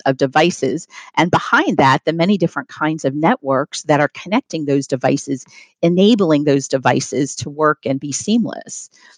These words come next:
Now, what this means when you start thinking about the security is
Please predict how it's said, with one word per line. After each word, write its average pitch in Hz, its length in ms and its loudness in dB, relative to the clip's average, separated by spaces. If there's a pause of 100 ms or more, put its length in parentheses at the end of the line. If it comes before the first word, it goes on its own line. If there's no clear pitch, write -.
(160)
Now, 175 100 4
what 233 180 -2
this 160 220 0
means 202 400 0
when 180 100 -8
you 165 80 -6
start - 260 -6
thinking 170 360 -2
about 143 240 0
the 139 80 -6
security 143 960 -4
is 147 340 2